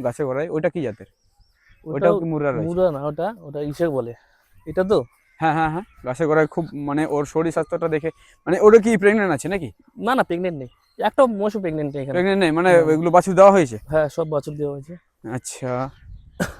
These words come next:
Speaker 1: এটা বেশ চকচকা মনে হচ্ছে। এবং
Speaker 2: হ্যাঁ।
Speaker 1: এটা কি জাতের মধ্যে আছে দাদা?
Speaker 2: এটা ওই দারভাঙ্গার সাইডের যে মোষ এটা।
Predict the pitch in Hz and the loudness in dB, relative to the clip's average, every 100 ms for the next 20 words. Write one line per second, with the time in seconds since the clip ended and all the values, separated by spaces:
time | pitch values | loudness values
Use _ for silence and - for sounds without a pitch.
0 | - _ - - - 139 151 160 160 156 | -20 _ -20 -20 -10 -6 0 2 2 0
1 | 160 - - - - - - - - 165 | -2 -4 -10 -12 -20 -14 -12 -10 -8 -4
2 | 160 160 160 151 - 240 - 139 151 156 | -2 -2 -4 -6 -4 -4 -2 -4 -4 -4
3 | 190 190 165 135 117 104 95 - 90 90 | -4 -2 -2 -2 -6 -8 -12 -14 -16 -20
4 | - _ _ _ _ - 170 185 247 269 | -20 _ _ _ _ -12 -10 -6 -4 -2
5 | 185 160 165 175 180 156 151 160 165 143 | 0 0 -2 -4 -4 -2 -4 -2 -4 -4
6 | 131 135 127 | -4 -6 -12